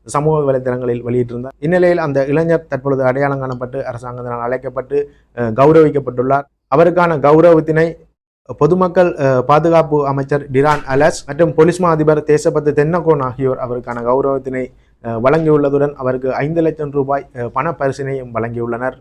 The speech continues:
இவ்வாறு அரசாங்கத்தின் இந்த பாராட்டினையும் பரிசினையும் பெற்ற அந்த இளைஞர், அஹ், குறித்து தான் தற்பொழுது பலர் சமூக வலைத்தளங்களில் பல்வேறு விதமான பதிவுகளை மேற்கொண்டு வருகின்றனர். குறிப்பாக அவருக்கான வாழ்த்துக்களை தெரிவித்து வருவதுடன், அஹ், அவருடைய, அஹ், பாதுகாப்பு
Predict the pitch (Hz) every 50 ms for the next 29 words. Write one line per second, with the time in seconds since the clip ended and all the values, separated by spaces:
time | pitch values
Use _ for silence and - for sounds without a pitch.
0 | _ _ _ - 185 180 180 170 165 160 156 - 165 160 165 160 160 160 165 156
1 | 147 139 135 143 147 156 160 160 151 151 156 160 160 160 160 151 156 165 143 135
2 | - 147 143 143 143 139 131 - 139 139 - - _ _ _ _ _ - 127 127
3 | 131 127 131 139 147 180 180 175 180 165 165 - 143 135 127 123 123 127 143 143
4 | 139 139 135 - 147 147 143 - - 127 120 131 127 127 127 131 131 - - 127
5 | 120 127 135 131 - 127 127 127 127 120 123 123 123 120 127 120 120 120 120 120
6 | 120 117 123 120 120 120 120 117 120 120 120 120 123 131 139 139 135 - _ _
7 | _ _ - 117 113 - - 147 160 156 160 160 156 151 151 147 - 127 123 123
8 | 120 - 120 117 117 120 120 120 120 117 120 120 123 120 113 123 120 120 117 123
9 | 120 120 127 127 127 123 120 117 120 117 - 120 120 117 117 123 139 156 156 160
10 | 156 - 151 151 151 151 - _ _ _ _ _ - 139 151 156 151 151 151 139
11 | 131 131 135 131 131 131 135 143 147 - - _ _ _ _ _ - 120 120 120
12 | 113 - 127 131 143 160 160 165 160 156 156 156 160 160 139 131 123 120 - 135
13 | 147 170 165 175 165 170 165 160 156 165